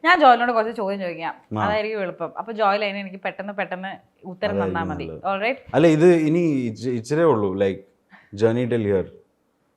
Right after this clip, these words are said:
Speaker 2: പിന്നെ എഞ്ചിനീയറിംഗ് കഴിഞ്ഞു. ആ, ഒരു കൂ-, എൻ്റെ കൂ-,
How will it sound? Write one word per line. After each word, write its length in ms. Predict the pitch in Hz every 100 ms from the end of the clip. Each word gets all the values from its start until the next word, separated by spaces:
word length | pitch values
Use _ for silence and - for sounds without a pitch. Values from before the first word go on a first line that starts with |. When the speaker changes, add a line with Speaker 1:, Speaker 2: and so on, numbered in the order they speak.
| -
Speaker 2:
പിന്നെ 220 | 107 127
എഞ്ചിനീയറിംഗ് 440 | 120 123 135 143
കഴിഞ്ഞു. 320 | 127 123 139 156 143 _ _ _ _ _ -
ആ, 60 | 104 104 104
ഒരു 220 | 95 117
കൂ-, 360 | 113 113 - 104
എൻ്റെ 260 | 107 117
കൂ-, 760 | 113 117 104 101 98 92 90